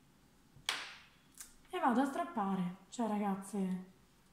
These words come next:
è super, super semplice. Allora, ogni tanto qualche pezzettino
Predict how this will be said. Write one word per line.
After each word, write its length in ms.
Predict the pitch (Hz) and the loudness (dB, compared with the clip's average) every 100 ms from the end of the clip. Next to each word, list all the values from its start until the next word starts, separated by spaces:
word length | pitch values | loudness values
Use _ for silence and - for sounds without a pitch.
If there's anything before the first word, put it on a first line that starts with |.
| - - - - | -20 -20 -20 -10
è 180 | 240 254 | -6 -6
super, 460 | - 269 262 302 254 | -2 0 2 0 -2
super 320 | 254 226 254 | 0 0 0
semplice. 560 | - 214 196 196 196 254 | 0 0 0 0 0 2
Allora, 280 | 233 226 | 4 4
ogni 260 | 262 320 330 | 4 2 0
tanto 880 | 294 320 370 - 247 214 202 202 - - - - - - - - - - - - - - - - - - - - - - - - - - - - - - - - - - - - - - - - - - - - - - | 2 2 0 -4 -2 0 0 -4 -10 -20 -20 -20 -20 -20 -20 -20 -20 -20 -20 -20 -20 -20 -20 -20 -20 -20 -20 -20 -20 -20 -20 -20 -20 -20 -20 -20 -20 -20 -20 -20 -20 -20 -20 -20 -20 -20 -20 -20 -20 -20 -20 -20 -20 -4
qualche 320 | 269 277 254 247 | 4 4 6 4
pezzettino 1120 | 240 240 320 - 254 240 240 247 254 254 - | 4 2 -4 2 6 10 10 10 8 4 -4